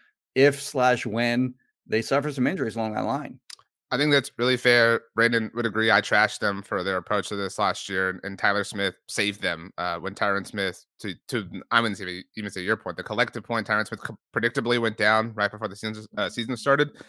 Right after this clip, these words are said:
Speaker 2: Uh,
Speaker 1: Mm-hmm.
Speaker 2: Jason Peters helped save them too. Like, they were really great at kind of managing things in, in spot duty and just kind of,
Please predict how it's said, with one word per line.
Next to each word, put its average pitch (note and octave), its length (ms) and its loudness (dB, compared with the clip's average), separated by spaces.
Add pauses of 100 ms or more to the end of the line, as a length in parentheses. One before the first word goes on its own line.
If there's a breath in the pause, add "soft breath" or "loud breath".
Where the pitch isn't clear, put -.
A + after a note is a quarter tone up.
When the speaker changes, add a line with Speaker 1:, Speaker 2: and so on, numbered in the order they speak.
(260 loud breath)
Speaker 2:
Uh, G#2 160 6
Speaker 1:
Mm-hmm. F#2 80 0
Speaker 2:
Jason C3 320 2
Peters A#2+ 480 2
helped A2+ 240 0
save A#2 180 -2
them A2 160 -2
too. A2 240 -2
Like, G2+ 320 0
they B2 100 0
were B2 140 0
really C#3 240 2
great B2+ 220 4
at A2+ 80 0
kind A2+ 180 -2
of G2+ 60 -2
managing G#2+ 440 -2
things A2 400 -4
in, G2+ 200 -10
in G2 100 -10
spot G2+ 380 2
duty G#2+ 300 -2
and G2 100 -6
just G2+ 140 -8
kind A2 180 -2
of, G#2 80 -6